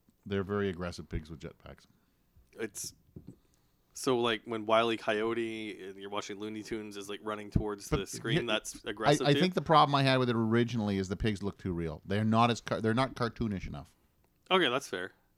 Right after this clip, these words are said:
Speaker 1: So.
Speaker 2: Uh, go check it out at, on my Instagram page. Let me know what you think,
Speaker 1: Yeah.
Speaker 2: and, um,
Speaker 1: See if I'm, see if
Speaker 2: we
Speaker 1: I'm
Speaker 2: will
Speaker 1: so
Speaker 2: be,
Speaker 1: wrong.
Speaker 2: uh, we will be talking about taking orders and getting that into the bottle as soon as possible. So expect that in early April.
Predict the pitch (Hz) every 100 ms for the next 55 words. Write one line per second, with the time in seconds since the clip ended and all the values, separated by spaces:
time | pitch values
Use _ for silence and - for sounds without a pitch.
0 | _ - 85 - _ _ _ _ 127 131
1 | 131 127 123 139 139 - 143 151 151 -
2 | _ 113 110 117 117 113 117 - 110 104
3 | 110 107 101 104 104 104 107 113 110 107
4 | 107 104 104 104 101 101 101 101 101 -
5 | 110 98 101 - - 151 123 123 131 127
6 | 113 131 135 131 127 139 127 131 123 123
7 | 120 120 - 117 113 123 120 120 120 -
8 | 120 120 113 127 135 131 120 113 113 113
9 | 110 110 110 110 107 120 110 120 117 123
10 | - - - 113 113 117 117 123 117 101
11 | 90